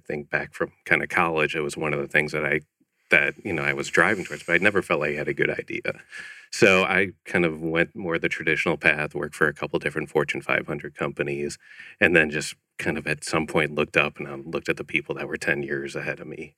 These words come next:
And I'm like, "I don't think that's what I wanna do with my life." And so I started trying to figure out, "All right, what, h-, how can I do this? I don't have the, I don't have an idea yet."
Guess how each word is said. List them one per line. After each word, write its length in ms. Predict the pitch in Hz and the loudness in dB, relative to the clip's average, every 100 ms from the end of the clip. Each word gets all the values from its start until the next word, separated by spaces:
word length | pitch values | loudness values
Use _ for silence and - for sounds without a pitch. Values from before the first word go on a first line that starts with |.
| _ | _
And 160 | - 73 | 0 0
I'm 120 | 69 | -4
like, 260 | 69 - _ - | -16 -18 _ -18
"I 60 | - _ | -18 _
don't 200 | - - - | -14 -14 -12
think 200 | 78 - | -12 -6
that's 280 | 90 92 - | -6 -6 -8
what 160 | 82 | -4
I 60 | 92 | -2
wanna 280 | 90 98 107 | 0 0 2
do 160 | 143 | 2
with 220 | 156 - - | 2 2 0
my 120 | - | -4
life." 340 | - - - - - - - - | -4 -4 -4 -6 -20 -16 -16 2
And 360 | - 95 85 82 | 6 8 6 4
so 120 | 92 | 4
I 80 | 90 | 4
started 360 | - 95 85 80 | 4 2 2 2
trying 180 | 87 | 2
to 80 | 78 | 2
figure 260 | - 78 73 | 2 2 2
out, 140 | 73 | 2
"All 80 | 73 | 0
right, 200 | 71 69 | -2 -4
what, 500 | - 82 78 82 90 | -6 -2 4 6 6
h-, 360 | - - - - | 2 -10 -12 -8
how 180 | - 110 | -2 -2
can 140 | 110 | 0
I 40 | 73 | 0
do 140 | - | 0
this? 140 | 85 - | 0 0
I 40 | |
don't 140 | 90 104 | 2 2
have 120 | 85 | 0
the, 120 | 87 - - | -2 -6 0
I 120 | 95 | 4
don't 160 | 120 | 4
have 120 | 107 78 | 4 2
an 80 | |
idea 360 | 76 71 82 - | -6 -10 -10 -10
yet." 320 | 82 - - | -8 -8 -8